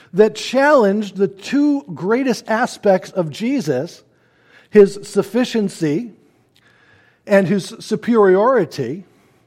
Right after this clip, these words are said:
any philosophy of the world that does so is robbing you from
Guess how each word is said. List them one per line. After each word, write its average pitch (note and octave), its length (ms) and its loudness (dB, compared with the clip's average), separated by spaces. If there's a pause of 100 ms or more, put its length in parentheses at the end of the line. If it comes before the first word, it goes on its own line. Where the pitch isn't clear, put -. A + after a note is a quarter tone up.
(960)
any C#4+ 260 4
philosophy A#3+ 760 0
of F#3+ 140 0
the G3 80 2
world G#3+ 380 -2
that D#3 240 -2
does A3+ 280 0
so F#3 280 0
is F3+ 260 2
robbing G#3+ 880 2
you D#3 320 0
from F3+ 840 0